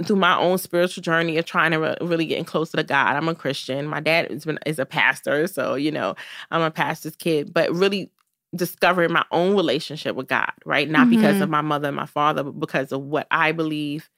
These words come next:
Speaker 1: Um, and, uh, really doing the process of healing, of looking at myself and saying, "These are the things I wanna change, and these are the steps I'm gonna make to try to change them."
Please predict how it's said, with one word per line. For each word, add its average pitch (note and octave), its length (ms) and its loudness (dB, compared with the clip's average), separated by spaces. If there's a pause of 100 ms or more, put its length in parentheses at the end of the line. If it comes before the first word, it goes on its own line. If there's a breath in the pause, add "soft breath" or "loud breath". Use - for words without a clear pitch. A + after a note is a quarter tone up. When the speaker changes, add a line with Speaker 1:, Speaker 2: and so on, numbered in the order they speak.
(520 loud breath)
Speaker 1:
Um, - 360 -6 (120)
and, E3+ 560 4 (120)
uh, D#3 280 2
really F#3 240 0
doing F3 300 2
the D#3 100 -2
process D#3 480 0
of C#3 100 -4
healing, E3 640 0
of D3 160 -4
looking D#3 400 0
at C#3 100 -2
myself C#3 520 0
and D#3 100 -4
saying, D3+ 220 -2
"These F3 200 -2
are A#3 40 -2
the A#3 80 -2
things G3+ 240 0
I E3 80 2
wanna D#3+ 200 -4
change, B2 640 -8 (280)
and E3 160 0
these F3 180 0
are D#3 40 -4
the E3 80 -8
steps - 380 -4
I'm D3+ 140 -6
gonna D3 140 -4
make C3+ 220 -8
to - 120 -18
try - 180 -12
to - 120 -12
change - 340 -14
them." - 220 -20